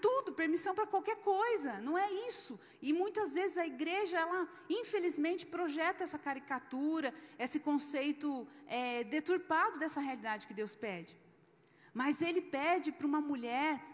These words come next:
consenso com o marido, um só coração, um só propósito, um só alvo, um, um senso de cuidado, de proteção, de, de companheirismo, de apoio mútuo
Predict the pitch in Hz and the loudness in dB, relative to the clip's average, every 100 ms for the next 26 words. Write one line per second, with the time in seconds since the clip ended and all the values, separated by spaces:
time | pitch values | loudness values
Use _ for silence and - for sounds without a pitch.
0 | - 262 285 - - 294 311 294 233 - | -6 0 0 0 0 4 4 2 -6 -8
1 | 208 202 185 175 170 - - - - - | -8 -8 -8 -10 -12 -14 -20 -20 -20 -4
2 | 254 269 302 277 277 247 247 - 233 254 | -2 0 0 0 0 0 -4 -4 -4 -2
3 | 247 - 247 247 233 - 208 233 247 - | -4 -6 -8 -8 -10 -6 -4 -4 -4 -8
4 | 202 180 - - 240 - 277 226 214 240 | -16 -16 -18 -6 -6 -2 -2 0 2 2
5 | 262 220 220 185 - - - - 262 277 | 0 -4 -10 -10 -12 -20 -16 -6 -2 -2
6 | 269 - - 240 - 285 277 285 262 - | -2 -6 -6 -4 2 2 2 -2 -6 -4
7 | 277 196 233 262 262 247 - 262 262 240 | -4 0 0 2 0 -4 -6 -6 -4 -6
8 | - 247 262 262 - - - - 185 254 | -4 -4 -2 -4 -8 -20 -18 -12 -6 -2
9 | 254 226 226 277 254 269 254 233 233 285 | -2 -4 -6 -6 -4 -4 -2 -4 0 0
10 | 262 247 226 262 - 262 285 277 240 262 | 0 -2 -2 -4 0 2 4 2 0 2
11 | 311 294 208 | 2 0 -10